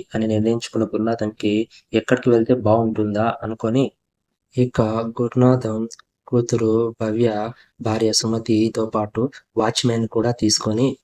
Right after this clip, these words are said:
వారు బెంగళూరులో కొన్ని ప్లేసులు చూడాలని బయలుదేరి వెళ్ళారు.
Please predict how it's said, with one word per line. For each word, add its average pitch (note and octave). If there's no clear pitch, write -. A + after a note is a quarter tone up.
వారు A2
బెంగళూరులో A2+
కొన్ని G#2+
ప్లేసులు A#2+
చూడాలని A2
బయలుదేరి A2+
వెళ్ళారు. G2+